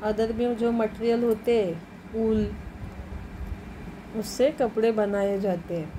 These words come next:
क्वेश्चन थर्ड है what do we make from cloth?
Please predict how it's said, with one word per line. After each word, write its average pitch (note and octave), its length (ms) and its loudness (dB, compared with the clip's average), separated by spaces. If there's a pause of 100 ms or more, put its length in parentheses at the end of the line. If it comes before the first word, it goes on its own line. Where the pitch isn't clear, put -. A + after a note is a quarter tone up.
(1300)
क्वेश्चन C4 540 4
थर्ड B3+ 240 4
है A3 220 2 (200)
what A#3+ 400 0
do C4+ 180 0
we A#3 100 0 (140)
make G3+ 460 -2
from A3 360 0
cloth? F#3 320 2